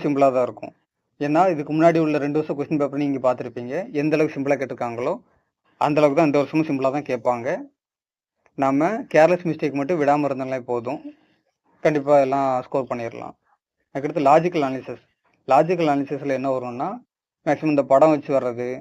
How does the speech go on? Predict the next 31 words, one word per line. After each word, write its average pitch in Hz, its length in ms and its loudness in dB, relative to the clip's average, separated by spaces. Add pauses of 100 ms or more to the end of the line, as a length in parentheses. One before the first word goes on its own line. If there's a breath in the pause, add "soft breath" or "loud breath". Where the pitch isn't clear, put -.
(240)
அதுக்கப்புறம் 139 640 -4 (600)
எத்தனை 151 300 0
முக்கோணம் 135 360 0
வரும், 127 260 -4 (400)
எத்தனை 156 280 0
சதுரம் 135 340 -2
வரும், 127 260 -8 (2250)
அந்த 151 220 0
மாதிரி 151 200 4
கொஸ்டின்ஸ் 127 340 -6
வரும். 127 180 2
அப்புறம் 135 240 -2
எத்தனை 151 240 0
வட்டம் 127 260 0
வரும், 123 240 -6 (240)
அதுக்கடுத்து 143 420 -6
இந்த 151 160 0
படத்துக்கு 143 340 -2
அடுத்து 139 240 -8
இந்த 143 180 -2
படம் 139 200 2
என்ன 127 100 -4 (100)
வரும், 120 260 -8 (1600 soft breath)
அல்லது 143 280 0 (120)
ஒரு 143 160 0 (1080 loud breath)
இதுல 151 200 2
கொடுத்து 151 240 -2
ஒரு 143 200 0
கட்டம் 151 220 6
அந்த 151 100 2
மாதிரி 143 120 -2